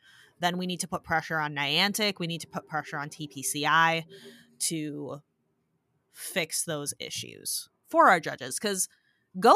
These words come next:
is growing. Like, we are having more participation in Go le-, this season than last season. Do you know what that means we're gonna need?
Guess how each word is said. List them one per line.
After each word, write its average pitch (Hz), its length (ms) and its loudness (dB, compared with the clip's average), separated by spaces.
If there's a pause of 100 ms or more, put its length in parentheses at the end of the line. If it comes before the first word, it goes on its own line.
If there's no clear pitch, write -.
(120)
is 262 80 6
growing. 180 540 4 (160)
Like, 185 200 2
we 247 400 0
are 285 140 6
having 226 300 4
more 190 160 2
participation 180 760 0
in 165 160 -2
Go 156 300 0
le-, 156 260 0
this 165 200 -2
season 214 360 -2
than 160 140 -8
last 127 280 -4
season. 110 400 -12 (520)
Do 185 80 -4
you 180 40 0
know 190 140 4
what 220 180 6
that 214 200 8
means 208 260 -2
we're 208 80 0
gonna 196 220 -2
need? 202 320 -2